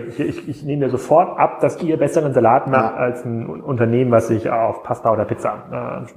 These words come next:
Speaker 1: äh, spezial-, spezialisiert. Ich muss so ein bisschen rausfinden, also wo ist der,
Speaker 2: Ich kann's ja mal
Speaker 1: wo,
Speaker 2: ein
Speaker 1: wo
Speaker 2: Beispiel von Eat Clever vielleicht mal ver-, versuchen zu
Speaker 1: Ja.
Speaker 2: erklären, wenn es dich interessiert. Ähm, also genau, da ist eben genau der Punkt. Also du hast ja Eat Clever, ist eine Plattform, die geben die Rezepte weiter, ähm, in der Regel an ein Restaurant, das anderes Geschäft macht.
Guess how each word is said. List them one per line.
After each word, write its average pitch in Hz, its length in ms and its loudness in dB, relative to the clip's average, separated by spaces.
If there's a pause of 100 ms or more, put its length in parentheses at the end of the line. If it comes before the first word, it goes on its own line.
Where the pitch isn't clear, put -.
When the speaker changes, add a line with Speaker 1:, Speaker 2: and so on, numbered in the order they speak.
Speaker 1:
äh, - 60 -12
spezial-, - 400 -8
spezialisiert. 117 420 -2
Ich 113 120 -6
muss 139 120 0
so 156 60 0
ein 147 40 2
bisschen 147 160 4
rausfinden, 131 440 2
also 113 240 -4
wo 120 100 0
ist 123 120 -2
der, 117 220 4 (720)
Speaker 2:
Ich - 100 0
kann's 170 160 4
ja 180 60 4
mal 151 120 8
Speaker 1:
wo, 127 40 6
Speaker 2:
ein 131 100 4
Speaker 1:
wo 160 120 6
Speaker 2:
Beispiel 147 300 4
von 131 140 4
Eat 117 140 4
Clever 156 220 4
vielleicht 95 280 -2
mal 107 80 -6
ver-, - 300 -6
versuchen 113 360 -8
zu - 100 -2
Speaker 1:
Ja. 170 80 6
Speaker 2:
erklären, 110 240 -2
wenn 107 80 -6
es 107 100 -10
dich 107 160 -6
interessiert. 107 380 -8 (640)
Ähm, 127 480 2 (960)
also 143 200 4
genau, 135 200 4 (320)
da 139 140 6
ist 147 80 2
eben 160 140 2
genau 139 160 4
der 131 80 4
Punkt. 139 200 0
Also 107 160 0
du 110 120 2
hast 117 160 2
ja 123 80 2
Eat 113 200 -6
Clever, 139 220 2
ist 131 100 2
eine 117 100 0
Plattform, 135 540 2
die 117 100 0
geben 113 180 2
die 110 80 0
Rezepte 104 440 -2
weiter, 120 640 0
ähm, 110 220 0
in 131 100 4
der 117 120 4
Regel 131 180 4
an 117 140 4
ein - 20 0
Restaurant, 117 480 0
das - 120 -2
anderes 113 320 0
Geschäft - 340 -12
macht. - 180 -14